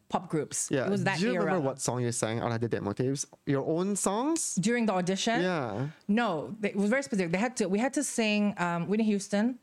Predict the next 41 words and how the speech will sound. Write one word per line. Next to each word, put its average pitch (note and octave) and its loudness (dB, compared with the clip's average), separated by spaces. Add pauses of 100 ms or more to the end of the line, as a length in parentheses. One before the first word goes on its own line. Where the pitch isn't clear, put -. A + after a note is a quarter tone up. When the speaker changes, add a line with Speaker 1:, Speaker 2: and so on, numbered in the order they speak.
(120)
Speaker 1:
"I F3+ 0
Will F3+ 0
Always F#3 2
Speaker 2:
Ooh. F3 2
Speaker 1:
Love D#3 0
You," E3 2
Speaker 2:
Ooh. G3+ 2 (520)
Speaker 1:
and G#3+ 4
a G3 0
song A3+ 0
of G3+ 0
your G3 2
own F#3 4
choice. F3 -2 (1000)
It G#3 0
was C4 -2
a D4 0
choice. F4 0
It A#3+ 2
was, A#3+ 2
yeah, F#3+ 2
either D#4+ 2
Whitney D4+ 2
Houston, B3+ 0
"I G#3 0
Will G#3+ 2
Always G3+ 2
Love F#3 2
You," C#4+ 2 (400)
or F#3 2
Mariah F#3 2
Carey's E3 0
"Hero." A#2+ -2
Speaker 2:
Mm. B2 -2 (160)
Speaker 1:
Um, E3+ 0 (800)
<clears throat> A#3 2
so - 0
I E3+ 2
cho- D#3+ 2
Speaker 2:
Hero. C#3 0 (220)
Speaker 1:
yeah. D#3+ -2